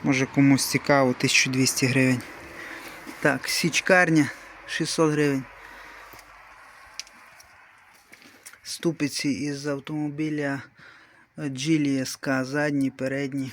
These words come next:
Передні по триста, задні повністю в зборі. Ось так. В зборі по п'ятсот гривень штука. І передні з Geely, з Geely, е, М К. Теж по п'ятсот гривень.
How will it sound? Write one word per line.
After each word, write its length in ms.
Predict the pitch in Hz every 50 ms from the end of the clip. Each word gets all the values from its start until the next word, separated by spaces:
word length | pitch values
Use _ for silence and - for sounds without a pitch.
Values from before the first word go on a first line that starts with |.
| - -
Передні 400 | - 151 147 147 143 147 139 135
по 140 | - 139 135
триста, 460 | - - 156 156 - - - 139 131
задні 440 | 131 143 139 139 139 139 143 139 - - - - - - - -
повністю 540 | - 147 147 139 143 139 135 - - - 139
в 40 | 135
зборі. 500 | 135 131 135 139 143 147 147 139 131 - - - - -
Ось 160 | 139 127 -
так. 320 | - - 139 135 - - - - - - - - - - - - - - - - - - - - - - - - -
В 60 | 135
зборі 380 | 135 135 143 139 135 135 120 -
по 120 | - 139 123
п'ятсот 380 | - 147 127 - - 147 139
гривень 340 | 135 135 139 135 135 135 127
штука. 420 | - - - - 127 - - 123 117 - - - - - - - - - - - - - - - - - - - - - - - - - - -
І 200 | 151 151 147 139 -
передні 500 | 156 156 156 156 151 139 147 147 147 139
з 180 | 131 135 131 131
Geely, 500 | 135 151 156 151 143 143 143 143 - - - - - - - - - - - - - - - - - - - - - - - 147
з 40 |
Geely, 580 | 147 143 139 139 160 170 170 160 156 156 151 147 - - - - - - - - - - - - -
е, 380 | 165 156 151 147 147 147 143 - -
М 220 | 151 156 151 147 -
К. 240 | - 175 165 160 151 - - - - - - - - - - - - - - - - - - - - - - - - - - - - -
Теж 180 | 156 147 -
по 160 | - - 147 127
п'ятсот 440 | - - 139 - - - 151 143
гривень. 300 | 139 135 139 135 135 127